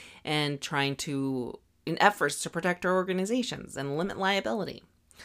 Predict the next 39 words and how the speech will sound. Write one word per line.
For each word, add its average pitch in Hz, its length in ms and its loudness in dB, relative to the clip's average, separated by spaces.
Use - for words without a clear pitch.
All 254 80 12
right, 247 260 12
so 208 340 10
we're 170 260 0
now 190 360 8
hitting 196 280 2
that 180 200 2
tipping 294 320 0
point 247 340 0
and 214 140 0
going 233 380 4
to 220 260 0
our 202 160 6
top 226 400 4
number 226 600 6
three 262 600 -2
episode 147 500 2
for 143 100 -2
twenty 147 280 0
twenty-one. 143 720 0
And 180 360 6
I'm 180 240 4
really 254 300 6
excited 165 500 4
that 143 140 -6
this 160 200 0
made 156 300 0
the 147 80 0
top 131 280 4
five, 135 480 4
and 135 140 -2
it 147 140 -2
was 147 280 0
my 139 640 0
interview, 185 600 2
or - 260 2
shall 339 360 -2
I 247 100 6
say, 151 440 0